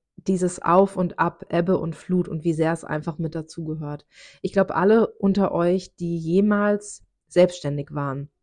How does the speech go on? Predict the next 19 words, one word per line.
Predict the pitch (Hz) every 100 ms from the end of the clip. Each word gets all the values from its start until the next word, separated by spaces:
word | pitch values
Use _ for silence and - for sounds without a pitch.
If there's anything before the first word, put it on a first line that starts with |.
| _
Ich | -
meine, | 226 262
das | -
hat | 233
man | 220
im, | 185 196 - - -
im | 196 185
Angestellten-Dasein | 202 233 - 196 190 185 175 190 185
natürlich | 170 - 170 151
auch. | - 156 131 - -
Ähm, | 165 156 147 165 _ _ _ -
im | 180 165
Beamten-Dasein | 175 - - 226 226 226 190 190 202 202 180
würde | 180
ich | 170
sagen, | 175 170 175
vielleicht | 170 165 -
am | 160 156
wenigsten, | 185 240 - - 262 311